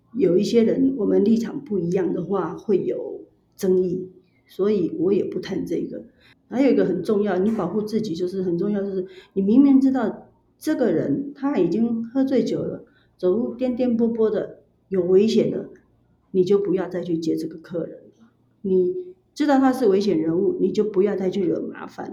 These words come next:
了。我自己因为我是女性驾驶，所以晚上的话，很多人都会跑去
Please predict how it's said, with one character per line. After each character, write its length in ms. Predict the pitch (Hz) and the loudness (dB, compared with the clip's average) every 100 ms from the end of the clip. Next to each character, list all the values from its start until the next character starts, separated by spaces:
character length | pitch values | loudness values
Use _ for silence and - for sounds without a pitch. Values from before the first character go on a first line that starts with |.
| - | -16
了。 100 | - _ | -18 _
我 180 | 175 170 | -2 0
自 220 | 165 214 | 0 -2
己 160 | - 160 | -2 -2
因 220 | 220 233 | 0 2
为 60 | 226 | 2
我 280 | - - - | 0 -2 -2
是 180 | 214 | 0
女 220 | 202 175 175 | 2 2 2
性 220 | 202 185 | 0 -2
驾 220 | 196 165 | -2 -6
驶， 220 | 180 - - | -10 -14 -18
所 280 | - 208 | -6 0
以 320 | 220 170 - - _ _ - | 0 0 -6 -16 _ _ -8
晚 260 | 202 190 | -2 -2
上 280 | 180 247 220 | -2 -2 2
的 120 | 202 | 2
话， 200 | 208 220 | 0 -4
很 380 | - 180 220 202 | -4 -2 2 2
多 240 | 202 285 | 4 4
人 220 | 254 175 180 | 6 4 2
都 120 | 220 | 2
会 100 | 226 | 2
跑 180 | 185 170 | 2 -4
去 420 | 214 190 - | -2 -2 -4